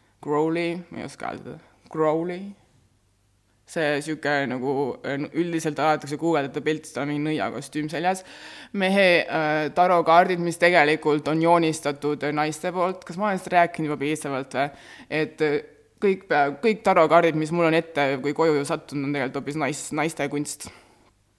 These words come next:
Mehed on selle hullu süsteemi nagu muidugi välja ma-, mõelnud, sest see teine on mingi veidipakk,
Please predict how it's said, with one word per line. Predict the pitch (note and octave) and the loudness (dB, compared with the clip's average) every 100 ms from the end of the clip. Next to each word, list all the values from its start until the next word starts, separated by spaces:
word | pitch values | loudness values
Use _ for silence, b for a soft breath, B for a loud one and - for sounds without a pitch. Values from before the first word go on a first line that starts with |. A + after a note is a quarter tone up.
| _ _ _ - B B B B F3+ | _ _ _ -20 B B B B 2
Mehed | G3+ E3+ D#3+ | 6 6 4
on | D#3+ | 2
selle | D#3 | 4
hullu | E3 E3 D#3 | 4 4 2
süsteemi | D3 F3+ F3+ E3+ | -4 0 2 2
nagu | C#3 C3 D3 | -2 -4 -4
muidugi | C#3 D3 | -4 -2
välja | D3+ D3+ D3 | 0 0 -2
ma-, | D3+ - | -4 -4
mõelnud, | D#3+ C3+ C#3+ | -2 -2 -2
sest | D3 C#3+ | -6 -6
see | D3 | 0
teine | D3+ D3+ | 0 2
on | D3 | -2
mingi | D3 D3 | -2 -2
veidipakk, | E3 E3 G3 G3 G#3+ - | -2 -2 -2 0 -2 -2